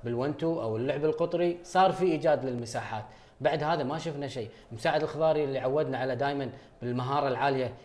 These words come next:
يتجاوز اللاعبين ما شفناه. آه، نجيب شفناه دائمًا في خط خلفي. آه، حمد حياه، يعني نادي اليرموك اليوم ما هو بوضعه الطبيعي. آه، اضافه حتى نادي التضامن يعني،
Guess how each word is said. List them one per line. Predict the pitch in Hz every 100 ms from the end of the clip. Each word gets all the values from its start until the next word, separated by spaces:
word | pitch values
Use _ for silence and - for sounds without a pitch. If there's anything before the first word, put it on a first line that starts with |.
| -
يتجاوز | 120 123 123 131 139 147 127
اللاعبين | 135 131 139 156 117
ما | 131
شفناه. | - 123 127 110 - - - 123
آه، | 123 123 120
نجيب | 131 139 165 160 110 -
شفناه | - 123 139 151
دائمًا | 123 151 160 156 - - - -
في | 135
خط | 147 143
خلفي. | - 147 - 104 - - -
آه، | 123 117
حمد | 110 151 156
حياه، | 117 156 165 156 135
يعني | 120 113
نادي | 120 175 175
اليرموك | 165 165 175 170
اليوم | 160 190 190 - -
ما | 160
هو | 180
بوضعه | 156 139 107
الطبيعي. | - 113 107 101 104 - - -
آه، | 117 127 131
اضافه | 151 160 151 156
حتى | - 214 214
نادي | 208 175
التضامن | 151 147 127 120 165 208
يعني، | 180 202 190